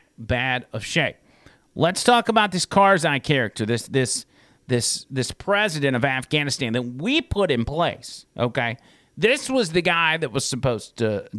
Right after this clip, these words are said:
direct the orchestra. He was supposed to be the drum major, right? He was supposed to make sure this Afghan army that we had been training for twenty years were able to hold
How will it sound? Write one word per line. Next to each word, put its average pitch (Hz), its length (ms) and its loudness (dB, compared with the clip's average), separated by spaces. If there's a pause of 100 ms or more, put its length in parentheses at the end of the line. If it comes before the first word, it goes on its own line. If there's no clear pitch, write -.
direct 127 540 -2
the 185 240 -2
orchestra. 104 680 -6
He 123 140 -2
was 160 120 -2
supposed 180 460 0
to 165 60 -2
be 190 160 2
the 196 100 -4
drum 175 340 0
major, 104 320 -2
right? 170 300 0 (800)
He 160 160 2
was 226 160 0
supposed 208 380 0
to 180 60 0
make 170 300 2
sure 165 680 4 (560)
this 147 320 0
Afghan 175 720 -2 (160)
army 202 380 2
that 151 100 2
we 160 80 -4
had 170 100 0
been 170 140 -2
training 220 320 0
for 165 100 -2
twenty 135 360 -2
years 120 360 -2
were 131 220 -2
able 202 360 0
to 175 140 -2
hold 147 640 0